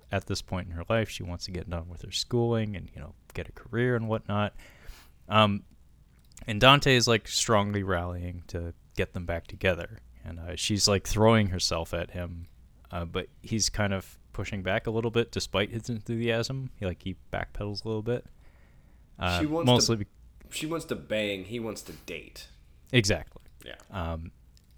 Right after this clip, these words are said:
Speaker 1: but she does come clean, and she says that, like, "I came all the way from Ohio to see you, so make something of it or, or not." <laughs>
Speaker 2: Mm.
Speaker 1: And, of course, being as he's a dude and he's,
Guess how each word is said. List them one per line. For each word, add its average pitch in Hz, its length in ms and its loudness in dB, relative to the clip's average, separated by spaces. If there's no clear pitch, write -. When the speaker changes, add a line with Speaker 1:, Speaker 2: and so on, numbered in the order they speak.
Speaker 1:
but 92 340 2
she 117 260 6
does 107 300 6
come 101 240 -2
clean, 90 300 -4
and 85 100 -8
she - 120 -8
says 85 300 0
that, 85 120 -4
like, 82 140 -2
"I 92 100 2
came 98 280 -4
all 95 60 -2
the 92 100 -4
way 92 140 -2
from 90 260 -6
Ohio 87 520 -2
to - 120 -14
see - 260 0
you, 85 200 -4
so 82 260 -4
make 90 200 -2
something 85 380 -6
of 87 160 -4
it 85 160 -2
or, 82 300 -6
or 82 240 -6
not." - 360 -10
<laughs> - 40 -20
Speaker 2:
Mm. - 540 4
Speaker 1:
And, 92 180 -2
of 85 80 -6
course, 95 340 0
being 95 300 0
as 87 140 -2
he's 92 320 -4
a 85 100 -4
dude 87 540 -2
and 87 280 -6
he's, 85 280 -4